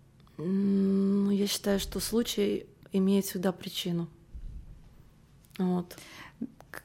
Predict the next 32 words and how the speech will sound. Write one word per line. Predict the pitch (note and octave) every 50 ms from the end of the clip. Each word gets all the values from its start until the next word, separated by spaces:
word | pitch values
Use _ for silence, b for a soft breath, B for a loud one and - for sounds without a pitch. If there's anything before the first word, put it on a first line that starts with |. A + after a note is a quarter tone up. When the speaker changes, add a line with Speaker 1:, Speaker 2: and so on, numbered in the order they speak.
| - -
Speaker 2:
какова | A#3+ A#3 - C#4 C#4 D4
была | C4 A3 B3 A3+ G#3+
причина, | - - G#3 A#3 - - C#4+ A#3 F#3 E3 E3+
чтобы | - - - G3 F#3 E3+ F#3+ F#3+ F#3 F3 F3 B B B A#3 G#3 -
не | F#3+ G3 G#3 G#3 G3
сложилось | G3+ - - G#3 G#3+ G#3 B3+ C#4+ C4+ G#3+ G#3+ -
у | F#3+
слушательницы, | - - A#3+ C4+ - A#3+ - - G#3 F#3 F3+ F3+ F3 E3+ - - F3 E3+ E3
то | D#3+ - F3
есть | E3+ F3
такой | - F3+ - G#3+ F#3+
эмоции: | F3 G3 A#3 C4+ C4 C4 - G3
«О, | D#3+ F3 A3 G3+
повезло». | - - F3+ F3 F#3+ F#3 F3 G3 G3+ G3+ F3 D#3 C#3 C3+ B B B B B -
Да, | G#3 C4+ D#4 C4 F#3+
они, | F#3 G3 G#3+
может | A3 G3 G#3 - E3
быть, | F3 - -
какие-то | G3+ F#3+ - G#3 G3+ - F#3 F#3
ответы | F#3 - G#3 B3+ B3+ B3+ F3+
нашли | D#3+ D3+ D#3 - - E3 E3
для | D3 D3 D#3+
себя. | D#3+ - F3 D#3 F3 G#3 B3 C4+ B3+
Ш-, | - - - - - F#3 F#3
ш-, | F3+ - - - - - - - D#3+
что | - - - - - A3 G#3 G#3
было? | F#3 F3+ F3+ F#3 A3 C4 B3+ A3 F3 C#3+ C#3 - - - - - -
В | -
чем | - - G3+ F#3+ F3
была | G3 F#3+ F#3
причина | F3+ G3 F#3 F3+ - - C#4+ C4+ A3+ F3 E3
в | D#3+